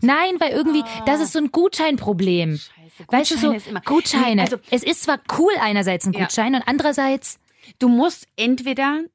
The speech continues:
Speaker 2: einen Gutschein haben für Drogeriemarkt.
Speaker 1: Weil das kannst du sofort
Speaker 2: Genau.
Speaker 1: meistens so, ja, ja.
Speaker 2: Genau. Oder du brauchst sowas auch theoretisch ins Kino gehen. Geht auch, finde ich.
Speaker 1: Ja, ja, sowas, was du eh immer mal machst.
Speaker 2: Und dann, ah,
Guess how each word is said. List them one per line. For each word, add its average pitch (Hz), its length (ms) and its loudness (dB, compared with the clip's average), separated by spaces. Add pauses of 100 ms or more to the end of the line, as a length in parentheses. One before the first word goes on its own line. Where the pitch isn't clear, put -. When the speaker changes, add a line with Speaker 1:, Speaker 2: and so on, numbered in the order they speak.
(100)
Speaker 2:
einen 214 160 0
Gutschein 247 720 0 (120)
haben 254 600 0
für 214 680 -2 (120)
Drogeriemarkt. 247 760 0
Speaker 1:
Weil 240 200 2
das 233 180 0
kannst 262 220 0
du - 20 0
sofort 226 400 0
Speaker 2:
Genau. 269 160 4
Speaker 1:
meistens 247 360 2
so, 233 240 2
ja, 208 180 0
ja. 208 160 2
Speaker 2:
Genau. 220 360 0
Oder 320 760 0 (200)
du 254 120 -4
brauchst 233 400 -2
sowas 226 320 -4
auch 214 280 -4
theoretisch 202 380 -8
ins 180 140 -10
Kino 311 300 2
gehen. 285 280 2
Geht 214 260 -2
auch, 220 200 -2
finde 277 340 0
ich. 339 120 -4 (180)
Speaker 1:
Ja, 226 100 4
ja, 247 160 2
sowas, 262 240 0
was 247 160 0
du 247 140 2
eh 294 300 0
immer 269 320 2
mal 202 200 4
machst. 214 520 -2
Speaker 2:
Und 269 180 0
dann, 285 200 4 (140)
ah, 294 220 0